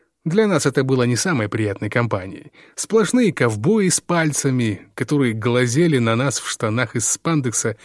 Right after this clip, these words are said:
и что мы там еще надевали. Для них мы были английскими педиками. Странное было турне. По возвращении из Америки расслабляться было рано.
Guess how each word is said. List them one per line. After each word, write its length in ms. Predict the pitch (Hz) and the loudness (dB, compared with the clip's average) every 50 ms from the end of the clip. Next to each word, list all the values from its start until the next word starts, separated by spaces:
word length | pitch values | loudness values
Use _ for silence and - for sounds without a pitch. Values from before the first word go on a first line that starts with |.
| - - _ | -20 -20 _
и 140 | - 127 120 | -4 -2 -2
что 280 | 107 - - - - 170 | -2 -4 -4 0 0 2
мы 120 | 143 127 | 2 2
там 180 | 110 117 113 113 | 0 0 0 0
еще 260 | 110 - - 131 117 | 0 0 0 0 0
надевали. 560 | 110 107 101 110 110 110 104 98 95 95 - _ _ _ _ _ _ _ _ _ | 0 -2 -2 0 0 0 0 -2 -4 -8 -12 _ _ _ _ _ _ _ _ _
Для 260 | - 120 120 165 226 254 | -6 -2 2 2 4 6
них 220 | 269 277 240 - | 6 4 4 4
мы 140 | 240 247 247 | 4 2 4
были 460 | 214 233 247 233 226 220 190 147 110 98 | 4 2 2 4 4 4 4 2 2 0
английскими 600 | 123 143 185 180 208 247 214 - - 220 214 208 | -2 -2 0 0 0 0 0 0 0 0 0 0
педиками. 600 | 170 - 262 240 151 113 - - 101 82 - - _ _ _ _ _ _ _ _ _ _ | 0 0 0 0 0 -2 -6 -8 -14 -16 -16 -20 _ _ _ _ _ _ _ _ _ _
Странное 560 | - - - 254 262 226 135 104 101 95 95 | -6 -4 0 0 0 0 0 -2 -4 -6 -6
было 280 | 98 101 104 95 92 92 | -6 -6 -6 -6 -6 -2
турне. 360 | - 131 117 107 104 95 - - _ _ _ _ _ _ _ _ _ _ _ _ _ _ _ _ _ _ _ _ _ _ _ _ _ _ - | 0 0 0 0 -4 -8 -12 -16 _ _ _ _ _ _ _ _ _ _ _ _ _ _ _ _ _ _ _ _ _ _ _ _ _ _ 0
По 100 | 131 123 | 2 2
возвращении 640 | 123 120 117 120 123 113 - - 214 208 180 170 180 | 4 2 2 2 0 0 0 2 2 4 4 2 2
из 240 | - 180 139 127 | 2 0 2 2
Америки 460 | 147 156 190 220 208 190 185 - - 160 | 2 4 4 2 2 2 0 -2 -2 -2
расслабляться 720 | 156 143 - - - 139 139 135 156 170 165 - - 151 | -2 -2 -2 -2 -2 -2 -2 0 -2 -2 -2 -2 -4 -4
было 260 | 135 139 139 139 131 | -2 0 0 2 2
рано. 360 | 143 170 170 143 104 85 - | 2 2 0 0 -2 -6 -10